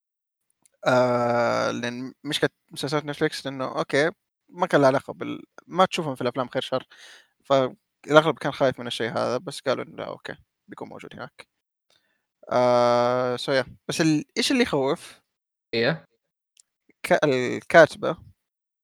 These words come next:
Speaker 1: شيكت عليها، ما قد
Speaker 2: أيوة.
Speaker 1: سوت شيء.
Speaker 2: مم، ما أدري يا أخي، أحس، ما أدري. فاهم اللي، أعطيهم
Speaker 1: مم.
Speaker 2: فرصة.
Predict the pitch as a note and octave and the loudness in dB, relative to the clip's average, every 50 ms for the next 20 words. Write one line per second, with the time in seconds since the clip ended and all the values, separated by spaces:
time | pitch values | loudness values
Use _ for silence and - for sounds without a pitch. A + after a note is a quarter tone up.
0 | _ _ _ _ - - - C#3+ D3 C#3+ - - C#3 A#2+ A#2+ A#2 B2 C3+ D#3+ - | _ _ _ _ -8 -2 2 2 2 2 2 2 2 2 2 2 0 -4 -8 -10
1 | _ _ _ _ _ _ _ _ _ _ - C3+ B2 B2+ C#3 D#3+ A#2+ A#2 C3+ F#3 | _ _ _ _ _ _ _ _ _ _ -14 -12 -8 -4 -2 0 2 2 2 2
2 | C#3 A2 A2 - - G#2+ - - - - - _ _ _ _ _ _ _ _ _ | 2 -2 -6 -10 -12 -14 -14 -16 -20 -20 -20 _ _ _ _ _ _ _ _ _
3 | _ _ _ _ _ E3+ D#3 D3 D3 - - A#4+ A#4+ E3 B2+ B2 A2+ F3+ A3 - | _ _ _ _ _ -2 0 0 0 2 6 6 8 6 6 4 2 2 4 4
4 | A#2 A#2+ - - - - - E3+ E3 E3 - - - _ _ _ _ _ - G3+ | 4 4 2 -2 -10 -4 0 0 0 0 -2 -6 -12 _ _ _ _ _ -2 -2
5 | C3+ A2 A2+ - _ _ _ _ _ _ _ - - C#3 C3+ C#3+ C3 C3 B2+ B2 | -2 -2 -4 -8 _ _ _ _ _ _ _ 4 6 6 6 6 6 4 4 4
6 | A#2+ A#2+ A#2+ A#2+ - - - _ _ _ _ _ _ _ _ _ _ _ _ _ | 2 2 0 -2 -6 -14 -20 _ _ _ _ _ _ _ _ _ _ _ _ _
7 | - F3 - F#3 D#3 D#3 - - - | 0 2 4 4 4 2 0 -2 -6